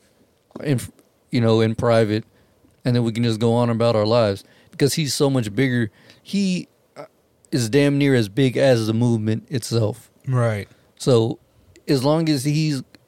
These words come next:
Speaker 1: you know, him and the trans community or the L G B T Q community are good, then he doesn't, he should, he does, he shouldn't have to address it as much as he's been addressing it, basically.
Speaker 2: Mm.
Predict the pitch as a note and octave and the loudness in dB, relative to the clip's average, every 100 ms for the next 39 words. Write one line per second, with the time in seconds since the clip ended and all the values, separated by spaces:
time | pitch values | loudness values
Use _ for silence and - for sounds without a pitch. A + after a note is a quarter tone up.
0 | _ _ _ _ _ _ - C3+ C3 C#3+ | _ _ _ _ _ _ -4 0 2 2
1 | C#3+ C3 D3 C3+ - C3 C3 B2+ C3 B2+ | 0 -2 -2 -2 -2 -2 0 0 0 0
2 | B2 A#2 A2+ A2+ B2 A2+ A2 A#2 C3 - | 0 0 2 0 0 -2 -4 -4 -6 -6
3 | B2 B2+ A#2+ B2 A#2 A2+ - - _ B2+ | -6 -2 0 0 0 -2 -6 -20 _ -2
4 | A#2 D3 C#3+ A#2+ - _ - _ _ _ | 2 2 2 0 -10 _ -20 _ _ _
5 | - C#3+ B2+ G#2+ C3+ C#3 B2+ D3+ C3+ D3 | -6 -2 0 0 0 0 0 -2 -2 -4
6 | B2+ - _ _ D3+ D3+ - - F#3+ C3+ | -6 -12 _ _ -2 -2 -2 -4 -2 0
7 | D#3 C#3+ A#2+ G2+ A2+ B2+ A2+ - _ _ | -2 -2 -2 0 0 0 -2 -10 _ _
8 | - A2+ A#2+ B2 A2 G#2 G#2+ G2+ F#2+ G#2 | -4 -2 -2 -2 -2 -2 -4 -4 -2 -2
9 | - F#2+ G2 G2 - - D3+ _ - A#2+ | -2 -6 -4 -4 -6 -14 -20 _ -10 -8
10 | A2 | -8